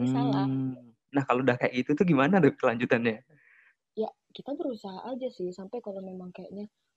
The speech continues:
Speaker 1: kayaknya anak ini memang ngekehnya ng-, nyalahin. Jadi, kalau orang makin nyalahin kita, Bang, padahal
Speaker 2: Mm-mm.
Speaker 1: kita udah berusaha buat bener, ya udahlah, biarin aja gitu. Nanti lama-lama juga kita bakalan, eee, dia bakalan ada di titik di mana dia butuh kita balik.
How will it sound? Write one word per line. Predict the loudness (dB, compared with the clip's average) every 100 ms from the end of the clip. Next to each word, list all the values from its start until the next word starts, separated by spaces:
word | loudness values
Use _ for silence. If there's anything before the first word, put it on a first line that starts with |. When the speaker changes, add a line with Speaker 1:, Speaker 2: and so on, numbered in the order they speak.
| _ -20
Speaker 1:
kayaknya | -18 -16 -14
anak | -14 -12
ini | -12
memang | -10 -12 -14
ngekehnya | -14 -14 -10 -8 -8
ng-, | -8
nyalahin. | -6 -8 -6 -8 -6
Jadi, | -6 -8 _ _ _ -8
kalau | -4 -2 -4
orang | -6 -6
makin | -8 -8
nyalahin | -8 -10 -12 -14
kita, | -10 -10
Bang, | -10 -14 -18 _ _ _ _ -6
padahal | -2 -2
Speaker 2:
Mm-mm. |
Speaker 1:
kita | -4 -8
udah | -8 -8
berusaha | -10 -12 -12 -12
buat | -10
bener, | -10 -10 -8
ya | -8
udahlah, | -8 -10 -12 -18 -14
biarin | -10 -10 -10 -10
aja | -8 -8 -8
gitu. | -12 -8
Nanti | -6 -6 -6
lama-lama | -6 -6 -6 -6
juga | -6 -6 -8 _ _ _
kita | -6 -4
bakalan, | -2 -2 -4 -4 _ -2
eee, | -2 -2 2
dia | 2
bakalan | 4 0 0
ada | -2 -2
di | -4
titik | -6 -8 -6
di | -4
mana | -4 -2
dia | 0 0
butuh | 0 0
kita | -2 -2
balik. | -4 -6